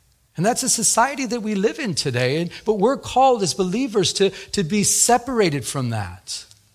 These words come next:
Doesn't mean we're called to be virgins, we, where we don't, <laughs> we don't, we're not with anyone. No, the,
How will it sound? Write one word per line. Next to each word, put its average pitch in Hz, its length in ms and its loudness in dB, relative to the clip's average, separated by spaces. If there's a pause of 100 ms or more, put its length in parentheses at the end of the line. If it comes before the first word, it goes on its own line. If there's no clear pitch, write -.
(200)
Doesn't 208 240 2
mean 220 180 4
we're 185 100 4
called 175 360 2
to 180 60 2
be 196 140 0
virgins, 156 680 0
we, 160 100 -2
where 156 160 0
we 151 140 0
don't, 160 460 0
<laughs> - 100 -20
we 170 100 2
don't, 175 140 2
we're 160 80 2
not 160 160 4
with 160 180 -2
anyone. 160 360 0 (120)
No, 165 220 2
the, 151 220 2